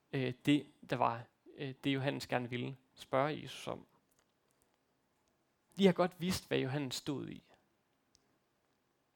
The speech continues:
De har fået et indblik i hans tvivl.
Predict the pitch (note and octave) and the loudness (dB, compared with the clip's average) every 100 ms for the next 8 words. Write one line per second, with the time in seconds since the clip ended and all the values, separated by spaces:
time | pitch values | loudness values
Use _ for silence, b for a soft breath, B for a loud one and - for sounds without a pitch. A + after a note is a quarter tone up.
0 | _ _ _ _ - C#3+ - D#3+ D#3+ - | _ _ _ _ -8 -6 0 0 0 -4
1 | F3+ F3 C3 - - B2+ B2 - - C3+ | -4 -2 -6 -6 -16 -12 -12 -12 -8 -8
2 | - | -8